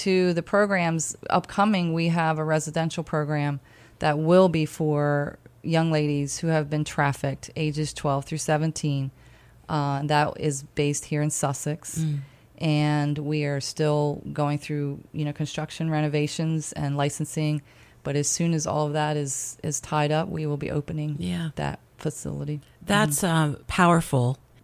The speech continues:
Speaker 2: especially after hearing Mandy's story
Speaker 1: Yes.
Speaker 2: of the times where she was in that age
Speaker 1: Mm-hmm.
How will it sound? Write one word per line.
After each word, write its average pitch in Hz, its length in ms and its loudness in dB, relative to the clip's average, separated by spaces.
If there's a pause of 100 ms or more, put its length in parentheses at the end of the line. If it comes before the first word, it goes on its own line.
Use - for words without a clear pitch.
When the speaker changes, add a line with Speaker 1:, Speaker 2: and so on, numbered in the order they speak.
Speaker 2:
especially 160 600 4
after 143 240 4
hearing 147 300 2
Mandy's 135 340 2
story 151 680 6
Speaker 1:
Yes. 156 420 0
Speaker 2:
of - 60 -20
the 165 120 2
times 160 520 2
where 143 200 2
she 160 260 2
was 143 260 0 (180)
in 185 200 4
that 127 240 2
age 156 640 0 (160)
Speaker 1:
Mm-hmm. 147 380 0